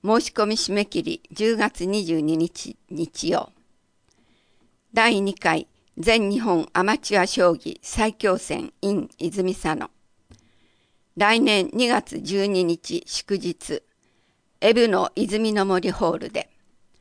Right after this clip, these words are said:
対象アマチュアの人、参加費、一般の部二千円、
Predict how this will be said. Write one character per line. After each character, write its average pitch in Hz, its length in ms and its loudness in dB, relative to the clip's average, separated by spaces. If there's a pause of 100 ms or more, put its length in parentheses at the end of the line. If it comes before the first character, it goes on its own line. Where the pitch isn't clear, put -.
(240)
対 208 200 2
象 175 400 0 (300)
ア 190 120 4
マ - 140 4
チ 208 180 -4
ュ 185 60 4
ア 180 40 2
の 170 140 0
人、 - 400 -4 (340)
参 208 300 0
加 175 140 -2
費、 - 280 -8 (320)
一 185 140 -6 (160)
般 208 220 4
の 175 140 2
部 160 180 -6 (100)
二 170 140 -2
千 170 340 2
円、 - 160 -4